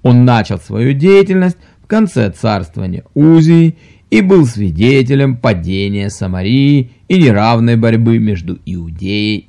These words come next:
и Ассирией. Иудея переживала тогда тяжелый политический и экономический кризис, а Ассирия Теглат-Палассара третьего завоевывала все новые страны,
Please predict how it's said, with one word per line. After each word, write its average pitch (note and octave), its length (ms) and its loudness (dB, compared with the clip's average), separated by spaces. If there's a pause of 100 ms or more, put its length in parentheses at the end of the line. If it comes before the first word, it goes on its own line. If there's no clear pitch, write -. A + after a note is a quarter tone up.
и G2 320 -6
Ассирией. F#2 840 -4 (760)
Иудея G#2+ 580 0
переживала D#3 680 0
тогда E3+ 400 -2 (400)
тяжелый D3+ 600 2
политический B2 840 -2
и G2+ 300 -6
экономический G2 840 -8
кризис, A2+ 640 -4 (340)
а B2 220 0
Ассирия G#2 680 -2
Теглат-Палассара G#2 1300 -6
третьего D3+ 720 -2 (260)
завоевывала C3+ 880 2
все B2+ 240 -4
новые G2 500 -2
страны, G#2+ 580 -4